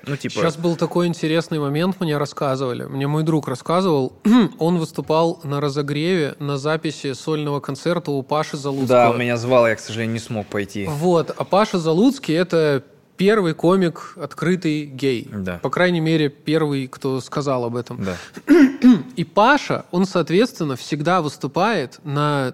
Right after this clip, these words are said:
Speaker 2: традиционного зрителя, на того зрителя, который приходит на обычные концерты. У нас там, например,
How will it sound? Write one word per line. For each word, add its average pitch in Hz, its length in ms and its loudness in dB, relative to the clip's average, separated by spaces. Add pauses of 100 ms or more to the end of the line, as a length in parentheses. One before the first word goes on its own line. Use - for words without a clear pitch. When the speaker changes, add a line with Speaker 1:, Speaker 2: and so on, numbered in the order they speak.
Speaker 2:
традиционного 165 920 0
зрителя, 143 540 -2 (400)
на 151 120 0
того 156 300 2
зрителя, 190 400 0
который 185 320 -2
приходит 180 580 -2
на 139 160 -2
обычные 165 400 -2
концерты. 147 480 -6
У 127 80 -6
нас 143 200 -4
там, 143 160 -6
например, 135 340 -4